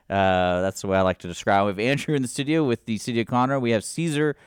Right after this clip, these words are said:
with the engineering department of the c-, uh, City of Conroe. And, of course, a regular favorite, Son Chang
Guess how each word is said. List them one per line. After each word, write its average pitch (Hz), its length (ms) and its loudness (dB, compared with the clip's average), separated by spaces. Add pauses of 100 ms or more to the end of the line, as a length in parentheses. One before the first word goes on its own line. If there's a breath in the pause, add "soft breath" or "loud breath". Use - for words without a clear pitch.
(260 soft breath)
with 120 200 0
the 113 200 0
engineering 143 400 0
department 117 360 2
of 107 40 -2
the 101 80 -4
c-, - 220 -8
uh, 92 100 -4
City 104 220 -4
of - 60 -4
Conroe. 107 300 -2
And, 104 120 0
of 98 160 -4
course, 110 420 0 (260 soft breath)
a 95 80 -4
regular 95 440 2
favorite, 90 480 0
Son 92 280 -2
Chang 90 460 -6